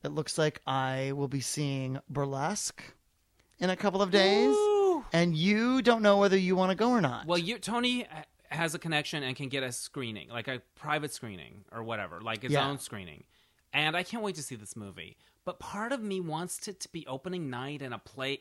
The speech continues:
Speaker 2: You know, part of me wants that.
Speaker 1: I don't understand that part. <sighs> I wanna see
Speaker 2: I
Speaker 1: it
Speaker 2: don't know.
Speaker 1: before everyone else and know what it is,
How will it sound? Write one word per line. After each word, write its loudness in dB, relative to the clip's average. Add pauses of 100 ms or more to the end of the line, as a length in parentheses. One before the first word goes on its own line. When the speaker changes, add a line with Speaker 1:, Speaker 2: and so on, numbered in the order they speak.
Speaker 2:
You -6
know, -4
part -6
of 0
me -2
wants -6 (520)
that. -2
Speaker 1:
I 0
don't 6
understand 4
that 4
part. 4 (440)
<sighs> -20
I 6
wanna 6
see 2
Speaker 2:
I 6
Speaker 1:
it 6
Speaker 2:
don't 0
know. 4
Speaker 1:
before 0
everyone 2
else 0
and 0
know 6
what 0
it 0
is, -2